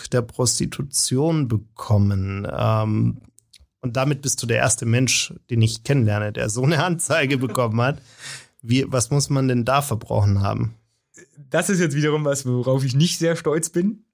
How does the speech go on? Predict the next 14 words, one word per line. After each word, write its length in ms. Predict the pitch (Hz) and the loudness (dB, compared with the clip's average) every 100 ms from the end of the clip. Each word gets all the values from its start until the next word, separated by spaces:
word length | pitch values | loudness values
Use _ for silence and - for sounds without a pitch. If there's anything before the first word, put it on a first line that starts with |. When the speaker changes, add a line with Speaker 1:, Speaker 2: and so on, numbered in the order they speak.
| _ _ _ - | _ _ _ -4
Speaker 2:
Aber 140 | 151 | 0
der 140 | 151 | 2
Weg 200 | 151 196 | 0 0
dahin 180 | - 156 | 0 2
war 80 | 135 | 2
spannend. 240 | 120 113 | 0 0
Also, 160 | 127 127 117 - - _ _ | 2 2 0 -8 -20 _ _
es 140 | 135 | -2
ging 160 | 175 185 | 0 2
immer 200 | 185 190 | 0 -2
drum, 240 | - 175 - | -2 -4 0
hey, 200 | 131 165 | 2 2
ich 200 | 170 143 | 0 0
musste 480 | 147 - 139 131 | 0 0 0 -2